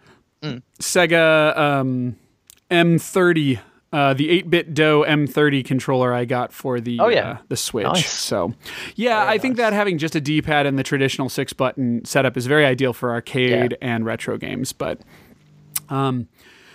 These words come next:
Speaker 2: so, yeah, uh, so to kick it off, one thing I did wanna mention is we don't know the developer of these games. They have not announced
Speaker 1: That's a good
Speaker 2: them.
Speaker 1: point. Yeah, yeah. Very
Speaker 2: Yeah.
Speaker 1: good point.
Speaker 2: We know who it's not. We know it's not M two.
Speaker 1: <laughs> Yeah,
Speaker 2: Um,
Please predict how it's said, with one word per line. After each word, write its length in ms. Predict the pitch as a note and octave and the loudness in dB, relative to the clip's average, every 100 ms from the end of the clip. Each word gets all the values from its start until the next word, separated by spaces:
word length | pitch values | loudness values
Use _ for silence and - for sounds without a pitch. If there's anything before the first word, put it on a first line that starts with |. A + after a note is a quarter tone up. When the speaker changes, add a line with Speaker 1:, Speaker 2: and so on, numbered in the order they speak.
| - | -6
Speaker 2:
so, 100 | G#3+ | 0
yeah, 220 | G3 F3 | 0 0
uh, 260 | D#3 F#3 F3+ | 2 2 2
so 160 | - A#3+ | 0 -2
to 60 | |
kick 240 | G3 D#4+ F#4+ | 0 -2 -2
it 100 | - | -2
off, 320 | D#3+ F3 E3 E3+ | 0 2 0 0
one 160 | F#3 | 0
thing 120 | F#3 | 2
I 60 | F3 | 2
did 160 | D3+ D#3+ | 2 2
wanna 220 | E3+ D#3 | 2 2
mention 340 | C#3+ C#3+ C#3+ | 2 0 0
is 120 | C#3 B2+ | 0 2
we 100 | G3+ | 2
don't 140 | C4 | 2
know 80 | A#3 | 2
the 100 | G#3 | 2
developer 400 | E3+ F3 F#3+ C3+ | 2 2 2 -2
of 120 | A#2+ | -2
these 180 | B2 - | -6 -6
games. 380 | A#2+ - A#2+ - | -10 -10 -14 -10
They 140 | C3+ | -4
have 180 | B2 D3 | 0 2
not 340 | D#3+ E3+ F#3 | 2 2 2
announced 420 | E3 D3+ E3 - | 0 2 0 0
Speaker 1:
That's 20 | F3+ | -2
a 40 | |
good 80 | C#3 | 0
Speaker 2:
them. 60 | B2+ | 0
Speaker 1:
point. 400 | E4+ D4+ C#3+ - | 2 0 -4 -2
Yeah, 440 | G3+ D4+ C4+ E3+ C#3+ | 0 2 2 0 -2
yeah. 300 | F#3 E3 A#2+ - - | -6 -6 -8 -12 -4
Very 220 | D3+ G3+ | 0 2
Speaker 2:
Yeah. 80 | C3 | 0
Speaker 1:
good 100 | A2 | -2
point. 300 | B2 A2+ A2+ - D#3 | 0 0 -2 -6 -4
Speaker 2:
We 100 | E3 | 0
know 120 | A3+ A#3 | 2 2
who 120 | C#4 | 2
it's 220 | B3+ - | 2 0
not. 480 | F3 F#3 F#3 F3+ - | 2 4 2 0 -2
We 80 | F#3 | 0
know 120 | G#3+ | 2
it's 140 | A3+ F3+ | 2 2
not 240 | F3+ G#3 | 2 4
M 180 | F3+ D3+ | 2 2
two. 400 | - F3+ B2+ D3 - | 0 0 0 -4 -10
Speaker 1:
<laughs> 220 | _ - | _ 0
Yeah, 140 | D3 D#3+ C3+ C#3 - D3 B2+ - | 2 4 4 2 0 -2 -4 -4
Speaker 2:
Um, 120 | D#3+ | -4